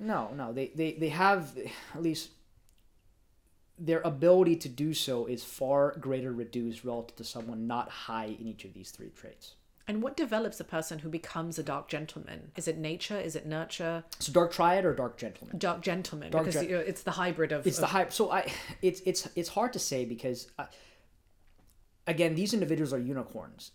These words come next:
Speaker 1: Y-, y-, you're not gonna find all these characteristics in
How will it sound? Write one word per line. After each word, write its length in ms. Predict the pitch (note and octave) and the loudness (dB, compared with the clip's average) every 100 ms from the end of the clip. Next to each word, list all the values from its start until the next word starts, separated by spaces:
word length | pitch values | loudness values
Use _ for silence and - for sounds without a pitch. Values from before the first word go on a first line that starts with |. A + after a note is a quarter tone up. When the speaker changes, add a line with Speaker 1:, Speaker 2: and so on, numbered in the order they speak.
| D3 | -10
Speaker 1:
Y-, 120 | C3+ | -8
y-, 120 | D#3 - | -10 -6
you're 140 | D#3 | -2
not 200 | D#3+ F3+ | 2 2
gonna 160 | F#3 D#3+ | 2 -2
find 480 | - D#3 D3 C#3 C3+ | 0 0 2 0 4
all 140 | C#3 | 4
these 160 | C3+ C3 | 4 -2
characteristics 960 | - B2 - B2+ - A#2+ A2+ - - - | -4 -4 -4 -6 -6 -8 -6 -6 -8 -8
in 460 | D3 C3 A#2 A#2 A#2 | -6 -4 -4 -4 -6